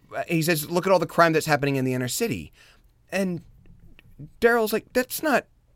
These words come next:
that doesn't make any sense." And as he's thinking about it, he's like, "No, that's, that's demographic. That's because of, of the people who live there. Of course it's gonna be black crime in a city where the, where it's predominantly African American." And Daryl asks him, "Can you name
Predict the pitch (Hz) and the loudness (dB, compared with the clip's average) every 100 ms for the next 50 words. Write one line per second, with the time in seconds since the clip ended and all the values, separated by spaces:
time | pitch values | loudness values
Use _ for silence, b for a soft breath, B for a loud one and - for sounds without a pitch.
0 | _ - 226 226 214 196 175 160 - 294 | _ -8 -6 -4 0 0 2 -2 0 0
1 | 240 135 127 135 143 135 - 302 302 190 | 0 0 -2 -4 -4 -6 -6 -8 -4 -2
2 | 131 117 120 131 180 202 214 294 214 220 | -2 -2 -2 -4 -4 -4 2 4 4 0
3 | - B B 240 - 226 214 254 254 180 | -12 B B 0 2 4 2 0 0 -4
4 | 185 190 202 185 165 139 170 147 156 196 | -6 -4 -2 0 -4 -4 -6 -6 -6 -4
5 | 190 156 151 156 277 175 117 87 64 - | -4 -2 -4 -4 -6 -6 -6 -6 -8 -14
6 | b b - - 277 160 156 156 131 117 | b b -12 -2 -2 0 0 0 0 0
7 | 135 127 - 143 135 - 139 - 127 120 | 0 -2 -2 -2 -2 -2 -4 -2 -4 -4
8 | - 185 196 131 123 110 117 - - 120 | -6 -4 -4 -2 -4 -4 -10 -10 -8 -6
9 | 113 - 120 127 123 120 - 113 104 98 | -6 -8 -4 -2 -2 -4 -6 -8 -8 -10
10 | b _ - 147 120 123 135 175 240 117 | b _ -2 -2 -2 -4 -2 -2 -2 -2
11 | - 50 120 _ B B B B B - | -6 -14 -18 _ B B B B B -2
12 | 175 151 214 240 - 151 147 - - 147 | 0 4 4 2 2 0 0 -6 -6 -2
13 | 135 127 147 147 143 135 131 131 131 | -2 -4 -2 0 2 0 0 -2 -6